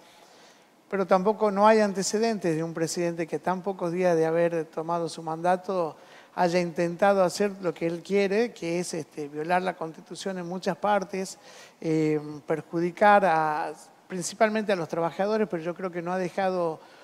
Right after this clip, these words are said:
eh, un sector de la sociedad sin que perjudique este paquete de medidas que quiere implementar. En lo particular, eh,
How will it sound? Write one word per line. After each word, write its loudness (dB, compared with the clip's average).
eh, 0
un -6
sector 0
de 0
la -2
sociedad -2
sin -8
que -8
perjudique -8
este -8
paquete -8
de -6
medidas -4
que -12
quiere -12
implementar. -2
En 4
lo 6
particular, 4
eh, 4